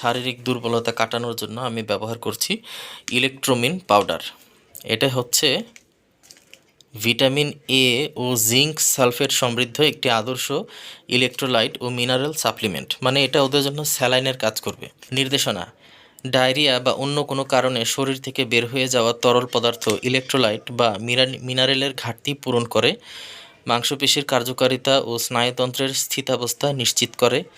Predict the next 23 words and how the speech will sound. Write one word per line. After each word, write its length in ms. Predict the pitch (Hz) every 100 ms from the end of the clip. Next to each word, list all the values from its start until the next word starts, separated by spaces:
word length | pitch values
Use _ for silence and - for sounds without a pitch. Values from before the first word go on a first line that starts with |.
| - - - _ 120
লেয়ারের 540 | 123 131 135 143 127
ডিমের 280 | 127 131 127
উৎপাদন 360 | 123 120 120 113
বৃদ্ধি 380 | 117 117 147 120
ও 60 | 117
ব্রয়লারের 640 | 110 120 120 127 127 110
দৈহিক 320 | 120 117 131 135
ওজন 180 | 127 117
বৃদ্ধিতে 400 | 117 117 120 120
সহায়তা 480 | - 113 120 110 101
করে। 220 | 87 - - _ - - - -
মাত্রা 400 | 120 127 131 139
ও 100 | 117
প্রয়োগ 320 | 117 135 131 120
বিধি, 320 | 117 113 147 175 -
পোলট্রি 420 | 135 131 110 95 - - - - - - -
এক 200 | 107 131 127
গ্রাম 280 | 123 120 113 180 180 _ _ _ _ _ _ _ -
দুই 220 | 127 131 131
লিটার 360 | 131 - 135 175 - _ _ _ _ _ _ -
পানিতে 380 | 120 120 131 139
মিশিয়ে 500 | 120 117 - 131 107 123 - _ _ _ _ _
অথবা 600 | - 117 127 123 117 170